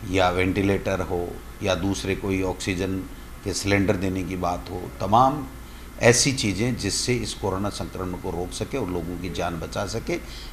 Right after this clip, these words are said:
इस दिशा में हम लोग एक, अ, पूरी कार्य योजना के साथ में आगे बढ़ेंगे और इक्कीस तारीख को तमाम पूरे प्रदेश में और, अ, ये, अ, हम लोग, अ, सेवा के संकल्प के साथ में उतरेंगे।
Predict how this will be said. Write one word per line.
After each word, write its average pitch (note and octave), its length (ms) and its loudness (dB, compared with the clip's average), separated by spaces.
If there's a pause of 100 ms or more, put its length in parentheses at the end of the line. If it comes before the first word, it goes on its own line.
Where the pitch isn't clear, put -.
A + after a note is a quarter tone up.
(180)
इस A2 60 4
दिशा F#2+ 380 4
में G#2 140 0
हम F2+ 200 -2
लोग F2+ 240 -2
एक, F#2 120 -4
अ, - 920 -8
पूरी F#2+ 200 -2
कार्य F#2 260 2
योजना F2+ 360 -2
के F2+ 140 -6
साथ - 320 -4
में F#2+ 80 -6
आगे F2 200 -4
बढ़ेंगे F2+ 380 -4
और G2+ 120 -2
इक्कीस - 320 -6
तारीख E2+ 200 -8
को - 220 -4 (540)
तमाम C3+ 340 12
पूरे A#2 240 4
प्रदेश F#2+ 520 6
में C#2+ 160 -4 (380)
और, G#2 120 2
अ, - 340 -8 (340)
ये, F#2+ 260 4
अ, F#2 500 -4
हम F#2+ 180 -2
लोग, F2+ 320 -2
अ, F2+ 160 -6
सेवा F#2 300 0
के F2+ 160 -4
संकल्प F2+ 460 -6
के F2+ 80 -4
साथ F#2 360 -6
में F2+ 60 -6
उतरेंगे। G#2+ 440 0